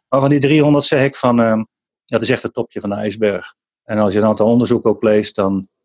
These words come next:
zie je cijfers, eh, die heel divers zijn. Eh, eh,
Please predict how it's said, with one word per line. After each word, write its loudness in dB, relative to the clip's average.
zie -2
je 2
cijfers, -2
eh, -2
die -4
heel 2
divers 0
zijn. 0
Eh, -4
eh, -10